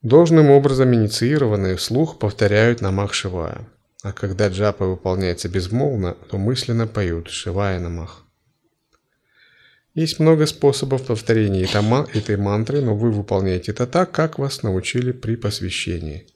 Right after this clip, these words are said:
А пока посвящения нет, мантра читается без посвящения. Это называется начитывание мантры в ожидании посвящения или в ожидании передачи.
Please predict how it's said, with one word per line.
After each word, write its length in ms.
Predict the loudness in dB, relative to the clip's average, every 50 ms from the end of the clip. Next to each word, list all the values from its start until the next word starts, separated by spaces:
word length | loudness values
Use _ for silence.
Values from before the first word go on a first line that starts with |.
| _ _ _ _ -20 -20 -20 _ _ _
А 120 | -14 -10 -8
пока 320 | -8 -4 0 2 2 2
посвящения 720 | 2 -2 -4 -2 -4 -4 -2 -2 -2 -2 -2 -2 0 0
нет, 320 | 2 4 4 2 2 -2 -4
мантра 400 | -2 0 0 0 0 -2 -4 -6
читается 880 | -4 -6 -6 -4 -2 0 0 0 0 0 -2 -4 -4 -4 -4 -4 -4
без 280 | -6 -4 -4 -4 -4 -4
посвящения. 720 | -6 -8 -8 -8 -6 -8 -6 -6 -6 -6 -6 -8 -8 -8 -10
Это 120 | -8 -8 -8
называется 580 | -8 -8 -6 -4 -2 -2 -2 -2 -4 -4 -6 -6
начитывание 680 | -6 -4 -4 -6 -6 -6 -6 -4 -4 -4 -4 -4 -4
мантры 560 | -4 -4 -4 -4 -6 -6 -4 -4 -4 -4 -4 -4
в 80 | -4 -4
ожидании 680 | -2 -2 -2 -2 -2 -2 -4 -2 -4 -4 -4 -4 -6
посвящения 800 | -8 -12 -18 -18 -16 -16 -14 -12 -10 -10 -8 -8 -6 -6 -6 -6
или 100 | -6 -6
в 100 | -6 -6
ожидании 580 | -6 -6 -6 -6 -4 -4 -4 -2 -2 -4 -4 -6
передачи. 680 | -8 -10 -12 -10 -10 -10 -10 -10 -10 -12 -14 -16 -20